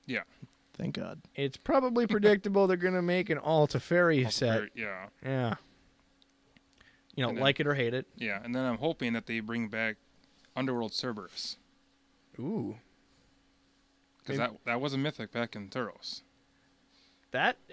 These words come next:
Speaker 3: anything that you see for Underworld hints, or,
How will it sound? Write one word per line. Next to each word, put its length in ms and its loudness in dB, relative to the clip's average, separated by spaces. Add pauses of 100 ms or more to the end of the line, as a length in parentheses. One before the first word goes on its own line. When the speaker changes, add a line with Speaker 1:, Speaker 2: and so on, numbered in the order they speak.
(180)
Speaker 3:
anything 420 0
that 120 0
you 100 -2
see 200 -2
for 240 -4
Underworld 540 -2
hints, 320 -4
or, 280 -2